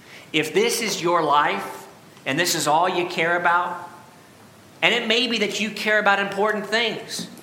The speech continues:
You care about your children, you care about your grandchildren, you care about your job, you care about your physical health,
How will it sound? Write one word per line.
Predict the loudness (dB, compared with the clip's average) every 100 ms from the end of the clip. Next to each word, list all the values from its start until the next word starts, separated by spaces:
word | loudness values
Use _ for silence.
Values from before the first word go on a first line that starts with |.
| -8
You | -8
care | -4 0 2
about | 2 2
your | -2
children, | -2 0 2 2 -2
you | -2
care | -6 -4 -2 2
about | 0 -2
your | -6
grandchildren, | -8 -4 -2 -2 -2 -2 -2 -2 -4
you | -6
care | -4 -2 0
about | 0 -2 -4
your | -6
job, | 0 0 2 -2
you | -6
care | -6 -2 -2
about | -2
your | -4
physical | -6 -6 -8 -10 -8
health, | -2 0 0